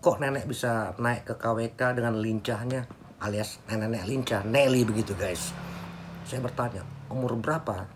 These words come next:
G-, Grandma atau nenek?" "Saya umur sembilan puluh empat tahun, Nak." Waduh, luar biasa. Akhirnya saya bercakap-cakap sama nenek tua itu.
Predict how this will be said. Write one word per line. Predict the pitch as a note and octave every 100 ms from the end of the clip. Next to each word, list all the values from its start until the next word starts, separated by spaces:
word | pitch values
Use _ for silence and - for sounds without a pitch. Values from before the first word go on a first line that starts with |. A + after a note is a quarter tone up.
| - -
G-, | - -
Grandma | B2 G#2+ G2 E2
atau | - - G#2+
nenek?" | A2+ G#2 - - - - - - - - - - -
"Saya | - - A2+ A#2+ A#2+ - - - - -
umur | A#2+ A2+ G#2
sembilan | G2 - A#2
puluh | G#2 G#2+ G#2
empat | - G#2+ - - -
tahun, | B2 A2+ A2+
Nak." | A2 - - - C#3+
Waduh, | D3 - B2+
luar | B2+ A2
biasa. | D#3+ D#3 - F#2+ - - - -
Akhirnya | - B2 E3
saya | D#3 D3+ C#3+
bercakap-cakap | B2+ - B2+ B2+ - - A#2+ -
sama | A2 A2
nenek | A2 G#2+ - - - -
tua | C#3 A2+
itu. | - -